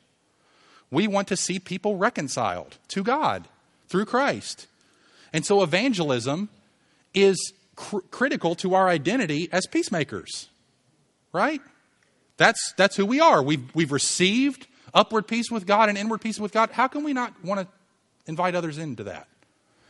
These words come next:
How can we not want to invite them to experience upward peace with God and inward peace with God, or of God? More on that next week.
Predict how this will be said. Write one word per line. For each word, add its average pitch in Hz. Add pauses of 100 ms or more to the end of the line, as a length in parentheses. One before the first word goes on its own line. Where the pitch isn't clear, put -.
(140)
How 202
can 220
we 208
not 196
want 151
to 160
invite 143
them 139
to 139
experience 143
upward 135
peace 123
with -
God 95
and 190
inward 208
peace 95 (180)
with 98
God, 78 (260)
or 117
of 117
God? 82 (2000)
More 170
on 160
that 139
next 131
week. 101